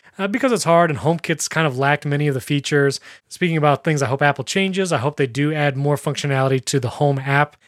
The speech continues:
and HomeKit so you don't have to jump between, you know, this specific app for this device that you're using and then the Home app. So smart home stuff and A R for me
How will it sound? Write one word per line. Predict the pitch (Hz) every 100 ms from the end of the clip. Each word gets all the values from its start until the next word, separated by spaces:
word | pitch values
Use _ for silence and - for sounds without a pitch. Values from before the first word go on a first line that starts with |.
| _
and | 147
HomeKit | - 156 139 - - 190 220 - - -
so | - 151
you |
don't | 143
have | 139
to | 139
jump | 120 147 139
between, | 139 - 147 143 139 - - _
you | -
know, | 139
this | 131 135 - - -
specific | - 120 - 151 143 -
app | 151 147 -
for | - 147
this | 139 127
device | 127 120 147 147
that | 147
you're | 151
using | 147 143 139 147
and | 139
then | 123 113
the |
Home | 101 143 143
app. | 143 143 _ - -
So | - 175 165 165 - -
smart | - 214 220
home | 202
stuff | 170 185 156
and | 147
A | 147 139
R | 135
for | 135 139
me | 127 127 123